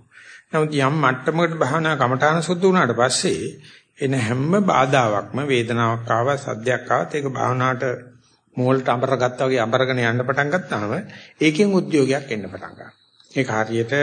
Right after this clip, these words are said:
වාහනයක් ස්ටාර්ට් කරනකොට, ඒ, ස්විච් එක දාලා කරකවනකොට වාහනේ තියෙන බැටරියෙන් කරන්ට් එක අරගෙන එන්ජින් එක ස්ටාර්ට් වෙනවා.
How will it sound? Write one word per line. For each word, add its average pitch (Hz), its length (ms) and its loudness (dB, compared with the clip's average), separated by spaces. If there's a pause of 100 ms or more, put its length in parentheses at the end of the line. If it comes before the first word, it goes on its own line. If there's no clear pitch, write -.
(540)
වාහනයක් 127 480 0
ස්ටාර්ට් 120 400 -2
කරනකොට, 139 480 0 (1300)
ඒ, 117 840 -4 (220)
ස්විච් 127 320 -4
එක 143 100 2
දාලා 135 260 4
කරකවනකොට 143 640 0 (640)
වාහනේ 143 300 2
තියෙන 165 220 0
බැටරියෙන් 151 380 0
කරන්ට් 131 300 0
එක 135 100 2
අරගෙන 117 320 0 (440)
එන්ජින් 131 340 0
එක 139 160 0
ස්ටාර්ට් - 420 -4
වෙනවා. 80 260 -16